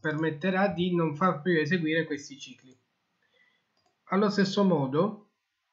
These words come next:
quando si preme la freccia destra, tutto quello che, eh, succede deve succedere finché, ehm,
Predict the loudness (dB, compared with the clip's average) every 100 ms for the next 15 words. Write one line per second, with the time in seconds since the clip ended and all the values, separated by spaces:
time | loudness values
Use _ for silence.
0 | _ _ _ _ _ 0 4 4 2 2
1 | 4 4 4 4 2 2 -2 -2 -6 -8
2 | -4 -4 -4 _ _ _ _ _ _ _
3 | _ _ _ _ _ _ _ _ _ _
4 | _ _ 0 2 4 4 6 6 6 6
5 | 8 8 4 0 _ _ _ _ _ -10
6 | -6 -6 -6 -2 0 2 0 0 -4 _
7 | _ _ _ _ _ _ _ _ _ _
8 | _ _ _ _ _ 2 2 2 0 -2
9 | 2 4 6 4 4 0 -14 _ _ _
10 | _ _ _ _ 2 2 6 6 6 4
11 | -4 _ _ _ _ _ _ -10 -2 0
12 | 2 2 0 -2 -4 -6 -6 -10